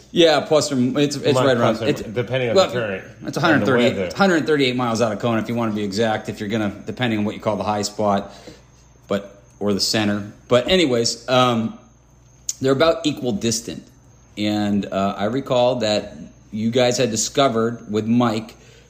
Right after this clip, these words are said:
Speaker 1: that there was fish at Buoy three. Now, Buoy three, uh, is a weather buoy. Uh, Hawaii is surrounded by, uh, these weather buoys that are put out by noaa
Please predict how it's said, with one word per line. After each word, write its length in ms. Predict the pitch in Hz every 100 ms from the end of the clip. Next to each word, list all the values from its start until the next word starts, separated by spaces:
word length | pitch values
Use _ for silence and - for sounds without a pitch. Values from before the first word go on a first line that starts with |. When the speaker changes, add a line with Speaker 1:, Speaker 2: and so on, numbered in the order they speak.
| - -
Speaker 1:
that 340 | 107 110 98
there 120 | 110 110
was 180 | 107 -
fish 340 | - 131 131
at 180 | 110 101
Buoy 260 | 113 107
three. 360 | 101 120 107 104
Now, 340 | 110 110 107
Buoy 360 | 95 98 175 220
three, 680 | 214 151 151 143 127 123 - - - - - -
uh, 440 | 107 104 101 - - -
is 180 | 117 104
a 200 | 104 101
weather 320 | 131 139 131
buoy. 460 | 104 104 92 82 - -
Uh, 220 | - 98 90
Hawaii 420 | 117 123 160 196
is 140 | 143 -
surrounded 920 | 110 113 120 123 113 104 95 - -
by, 600 | 104 104 101 95 98 98
uh, 260 | 95 95 90
these 160 | 92 98
weather 240 | 208 214
buoys 300 | 110 110 110
that 120 | 117 113
are 60 |
put 220 | 110 151
out 600 | 123 110 110 - - 104 -
by 240 | 120 147
noaa 600 | 143 117 107 101 98 98